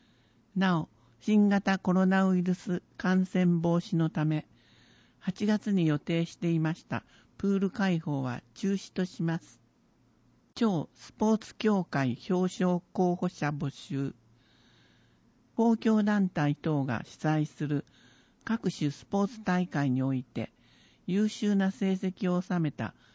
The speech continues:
個人及び団体を表彰します。町内在住、在勤、在学者に限る。申し込み、九月十八日金曜日までに、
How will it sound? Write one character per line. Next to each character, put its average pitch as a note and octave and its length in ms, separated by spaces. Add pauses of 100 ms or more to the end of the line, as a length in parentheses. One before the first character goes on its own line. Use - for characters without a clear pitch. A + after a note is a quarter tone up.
(180)
個 G#3+ 140
人 C3+ 280 (420)
及 F#3+ 220
び C3+ 160
団 F#3 280
体 F3 260
を E3 40
表 E3 220
彰 E3 320
し - 140
ま D3 140
す。 - 140 (1120)
町 A3 240
内 D3+ 260
在 C#3+ 300
住、 C#3+ 340 (340)
在 E3 260
勤、 D3 360 (420)
在 F#3+ 260
学 G3 200
者 - 180
に C3+ 120
限 B2 320
る。 - 140 (1080)
申 F3+ 180
し - 180
込 D#3 120
み、 D#3 220 (720)
九 G#3 140
月 F3+ 320
十 E3 240
八 F3+ 300
日 D#3+ 340
金 F#3 220
曜 F#3 160
日 C#3 120
ま B2 160
で A#2 140
に、 A#2+ 200